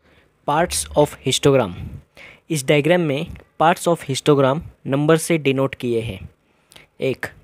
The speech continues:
टाइटल। It contains the main information on histogram is built। इसमें ग्राफ की मेन इन्फॉर्मेशन दी होती है।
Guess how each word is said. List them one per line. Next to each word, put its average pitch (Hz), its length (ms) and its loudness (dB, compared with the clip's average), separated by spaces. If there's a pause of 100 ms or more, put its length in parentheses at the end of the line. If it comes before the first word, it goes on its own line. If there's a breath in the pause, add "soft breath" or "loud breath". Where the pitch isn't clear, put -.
(360)
टाइटल। 135 340 -2 (680 soft breath)
It 147 100 -6 (160)
contains 165 560 0 (160)
the 123 100 -2 (120)
main 180 260 0
information 165 680 0 (260)
on 123 220 -6
histogram 139 460 -2 (120)
is 127 140 -10 (160)
built। 123 260 -2 (1300 loud breath)
इसमें 170 340 0
ग्राफ 156 260 2
की 165 120 -6
मेन 151 300 -2
इन्फॉर्मेशन 135 800 -2
दी 127 100 -2
होती 120 300 -2
है। 107 200 -8